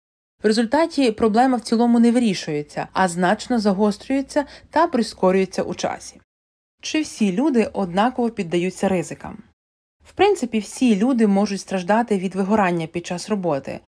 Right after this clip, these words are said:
навіть якщо вони не схильні до психічних захворювань. Однак є певні особистісні установки чи попередні стреси, які можуть супроводжуватися з диспозицією.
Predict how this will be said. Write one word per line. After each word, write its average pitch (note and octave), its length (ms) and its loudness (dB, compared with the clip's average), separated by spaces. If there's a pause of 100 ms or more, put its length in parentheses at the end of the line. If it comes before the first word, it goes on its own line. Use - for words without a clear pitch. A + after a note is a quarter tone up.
(160)
навіть C4 300 2
якщо G#3+ 300 0
вони G3+ 240 2
не G#3+ 300 4
схильні A3 500 0
до F3 140 -2
психічних E3+ 560 -8
захворювань. C#3 640 -6 (520)
Однак A3 460 0
є A3 140 0
певні A3+ 440 2
особистісні F#3+ 760 -4
установки F#3+ 720 0 (260)
чи B3+ 140 -4
попередні A#3+ 560 2
стреси, A#3+ 580 0 (220)
які G#3+ 260 0
можуть G#3 300 2
супроводжуватися A#3+ 1080 0
з F#3 260 -2
диспозицією. F#3 1080 -4